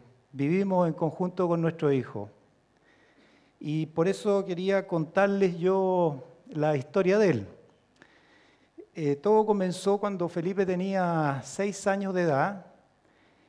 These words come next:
y era un niño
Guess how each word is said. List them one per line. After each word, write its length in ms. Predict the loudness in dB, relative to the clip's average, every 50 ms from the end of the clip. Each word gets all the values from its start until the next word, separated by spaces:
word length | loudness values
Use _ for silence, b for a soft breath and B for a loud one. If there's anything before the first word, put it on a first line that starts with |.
| b b
y 960 | -10 -8 -6 -4 -2 -2 -2 -2 -2 -2 -2 -2 -2 -2 -2 -2 -4 -6 -8 -8
era 160 | -4 -2 0 0
un 120 | 0 0
niño 920 | -2 -2 -2 0 2 2 4 4 4 4 4 4 2 2 0 -2 -6 -12